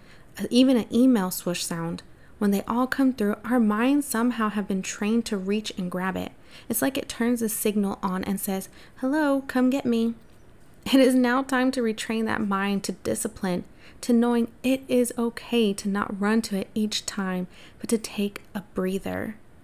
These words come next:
Sister, I encourage you to look at healthy time limits, time blockages that can not only help your daughter in this technology world,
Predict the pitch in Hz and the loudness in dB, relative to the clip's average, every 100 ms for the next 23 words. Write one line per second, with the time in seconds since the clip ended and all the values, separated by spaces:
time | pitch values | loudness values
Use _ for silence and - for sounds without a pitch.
0 | - - - - - - 247 226 233 - | -20 -20 -20 -20 -20 -4 -4 -2 -4 -4
1 | 226 262 240 - 208 202 190 190 - 185 | -2 0 0 -2 -2 -2 -2 -6 -6 -8
2 | 185 220 220 233 - 202 202 196 - 190 | -4 -4 -4 -6 -4 -4 -2 -4 0 0
3 | 180 175 170 - - - - - - 214 | 0 0 -4 -8 -16 -20 -20 -16 -2 2
4 | 226 208 185 196 - - - - - - | 2 2 -4 -6 -8 -8 -10 -18 -20 -8
5 | 208 - 196 190 208 254 - 214 240 247 | -4 0 0 2 0 -2 -2 0 2 0
6 | - 214 220 180 190 196 233 240 247 - | -2 -2 -2 -2 -2 -2 0 0 -2 -4
7 | 240 247 240 247 254 247 254 | -4 -2 -2 -2 -2 -2 -4